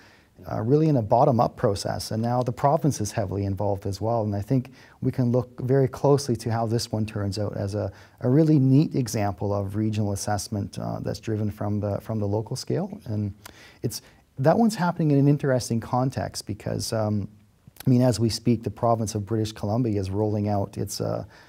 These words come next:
province-wide framework for assessing cumulative impacts and geared very much towards supporting regional assessment processes. It's, how that will pan out, I, I think time will tell, but, uh,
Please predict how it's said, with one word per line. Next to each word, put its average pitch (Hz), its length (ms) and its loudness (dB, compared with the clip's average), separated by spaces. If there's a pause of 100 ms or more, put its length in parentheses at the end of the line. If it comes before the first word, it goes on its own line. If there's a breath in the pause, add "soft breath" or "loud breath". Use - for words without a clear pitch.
(180 loud breath)
province-wide 110 1040 -2
framework 113 600 -2
for 104 240 -4
assessing 101 640 -4
cumulative 143 500 0
impacts 95 560 -6
and 98 160 -4 (420 loud breath)
geared 117 260 0
very 110 320 0
much 101 300 -4
towards 104 420 -6
supporting 104 540 -4
regional 98 460 -4
assessment - 440 -8
processes. 98 680 -10
It's, 107 120 -14 (420 loud breath)
how 151 180 4
that 160 180 6
will 139 100 6
pan 139 320 4
out, 135 240 4
I, 110 380 -2
I 117 100 0
think 110 240 -2
time 117 320 -2
will 101 120 -2
tell, 113 280 0
but, 95 320 -4
uh, 95 240 -4